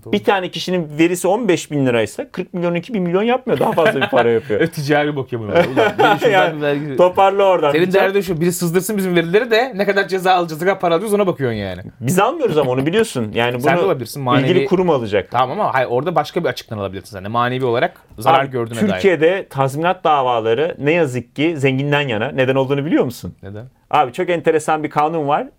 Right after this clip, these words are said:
Speaker 2: Tazminat olarak aldığınız paranın sizi zengin etmemesi gerekiyor.
Speaker 1: Allah Allah.
Speaker 2: Tabii. Mesela sen diyelim ki bir işçisin.
Speaker 1: Tamam.
Speaker 2: Ve senin gururunu incitecek.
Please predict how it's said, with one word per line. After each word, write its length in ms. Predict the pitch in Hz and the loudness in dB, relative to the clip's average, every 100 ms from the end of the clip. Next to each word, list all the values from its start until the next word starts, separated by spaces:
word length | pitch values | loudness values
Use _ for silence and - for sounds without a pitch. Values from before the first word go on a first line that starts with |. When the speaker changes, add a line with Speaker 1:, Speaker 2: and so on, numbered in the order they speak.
| _ - | _ 0
Speaker 2:
Tazminat 600 | 170 196 175 190 214 208 | 2 2 -2 -2 0 2
olarak 360 | 151 127 117 | 2 2 0
aldığınız 540 | 143 143 143 185 202 - | 0 0 0 -2 -4 -4
paranın 460 | - 135 123 160 269 | 0 0 0 -4 -8
sizi 240 | - 160 175 | -8 -4 0
zengin 300 | 170 165 175 | 0 0 -2
etmemesi 480 | 175 135 113 - | -2 -2 -2 -2
gerekiyor. 460 | 98 87 87 92 98 - _ _ _ _ - - - _ _ _ _ _ - | -2 -2 -4 -8 -12 -14 _ _ _ _ -20 -20 -20 _ _ _ _ _ -2
Speaker 1:
Allah 300 | 123 117 98 | -2 0 -4
Allah. 220 | 90 85 | -8 -2
Speaker 2:
Tabii. 240 | 196 190 123 | 2 2 0
Mesela 380 | 185 208 185 | -2 2 2
sen 280 | 180 226 220 | 2 -2 -2
diyelim 160 | 196 165 | -2 0
ki 120 | 208 | -2
bir 100 | 196 | 0
işçisin. 520 | 185 - 160 - 90 _ _ | -2 -4 -6 -4 -6 _ _
Speaker 1:
Tamam. 220 | 104 92 95 - _ - | -16 -16 -18 -20 _ -2
Speaker 2:
Ve 80 | 156 | -2
senin 340 | 196 190 160 | 2 0 0
gururunu 640 | 170 190 185 180 175 180 226 | 2 4 4 4 2 0 0
incitecek. 800 | 156 160 143 143 113 117 127 | -2 -2 0 -2 0 0 -2